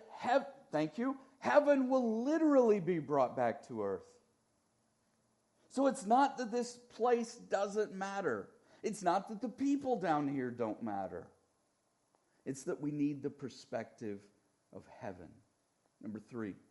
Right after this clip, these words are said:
I need to focus my past, my present, and my future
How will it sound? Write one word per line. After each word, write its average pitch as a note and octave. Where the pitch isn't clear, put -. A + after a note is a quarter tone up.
I D#3+
need G3
to G#3
focus G#3
my C3
past, G3+
my D#3
present, G3+
and E3
my D3+
future D3+